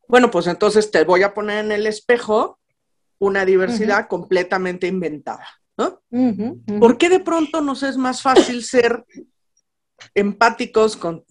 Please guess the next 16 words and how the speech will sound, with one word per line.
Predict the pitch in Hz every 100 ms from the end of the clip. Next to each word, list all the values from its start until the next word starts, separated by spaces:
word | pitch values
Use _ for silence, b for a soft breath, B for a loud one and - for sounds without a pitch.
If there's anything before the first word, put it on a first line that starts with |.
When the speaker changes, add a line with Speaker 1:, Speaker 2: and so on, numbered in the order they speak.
| _
Speaker 1:
con | - 160 156
el | 156
marciano, | 156 165 170 233 220 202 190 294 _ _
¿no? | 180 226 453 _ b b b _ -
Este, | 160 - _ 165 160 151 127 - _ _ _ _ _
¿qué | 269
es | 240
lo | 269
que | 254
nos | 220 208
da | 214
tanto | 214 208 196 190
miedo | 180 156 - _ _ _ _ -
a | 170
la | 156
diversidad? | 151 147 - 156 -